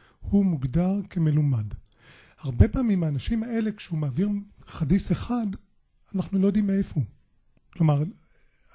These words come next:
אם הוא היה טבריאני ואנחנו יודעים עליו עוד, נניח, איקס נתונים,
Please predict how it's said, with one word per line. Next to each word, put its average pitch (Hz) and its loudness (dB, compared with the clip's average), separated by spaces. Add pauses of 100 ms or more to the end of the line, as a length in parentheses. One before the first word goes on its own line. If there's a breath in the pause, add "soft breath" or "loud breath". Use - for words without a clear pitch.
(1200 soft breath)
אם 247 8
הוא 180 4
היה 170 0
טבריאני 175 2
ואנחנו 147 0
יודעים 170 4
עליו 170 2
עוד, 208 4
נניח, 160 0 (120)
איקס - -4
נתונים, 190 4